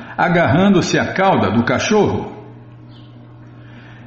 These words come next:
Estando satisfeito com os semideuses, a suprema personalidade de Deus, Krishna, aconselhou-os a aproximarem-se de, da Diti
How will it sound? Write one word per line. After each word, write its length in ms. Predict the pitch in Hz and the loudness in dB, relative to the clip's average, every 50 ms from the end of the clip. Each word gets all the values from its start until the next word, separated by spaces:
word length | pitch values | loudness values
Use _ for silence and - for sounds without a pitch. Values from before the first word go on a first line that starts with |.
| - - | -6 -2
Estando 400 | 160 170 170 - 226 233 220 202 190 | 0 0 0 2 2 2 4 2 2
satisfeito 720 | - 185 180 - 185 165 - - - 196 196 180 - 180 | 2 0 0 0 0 0 0 2 2 2 2 2 2 0
com 160 | 165 175 170 | 2 2 2
os 120 | 165 - - | 2 2 2
semideuses, 760 | - 165 160 156 151 135 160 185 175 139 113 101 95 98 117 | 0 2 2 2 2 2 2 2 4 2 2 2 0 2 2
a 100 | 147 147 | 0 0
suprema 560 | 143 - 165 147 - 175 180 180 170 151 - | 0 0 -2 0 0 0 0 2 2 0 0
personalidade 1000 | - 165 156 151 - 156 156 151 147 143 135 127 131 151 147 143 117 127 135 139 | 0 0 0 0 2 2 2 2 4 4 2 2 2 2 2 2 0 0 0 2
de 120 | 151 165 | 2 2
Deus, 480 | 147 170 190 190 170 127 104 101 - - | 2 2 2 4 4 2 2 0 0 0
Krishna, 400 | - 170 185 170 - - 156 143 | 2 2 2 2 0 0 -2 -2
aconselhou-os 1040 | 143 - 190 180 165 - 170 143 127 156 185 190 165 117 98 - - - - - - | 0 0 0 0 2 2 0 2 2 4 4 4 4 2 0 -2 -4 -6 -8 -6 -4
a 120 | 127 143 | -2 -2
aproximarem-se 1080 | 143 143 - 160 165 156 - 151 127 120 135 156 170 165 151 139 - - 139 139 135 123 | -2 -2 -2 -2 -2 -2 2 2 4 4 4 4 4 2 2 0 2 2 2 4 4 4
de, 640 | 117 131 135 127 127 123 117 101 80 - - 113 113 | 4 4 4 4 4 4 2 2 0 -2 -2 -2 -2
da 120 | 123 123 | 0 0
Diti 520 | 117 113 170 208 190 147 - - - - | 0 2 4 4 4 2 0 -4 -6 -8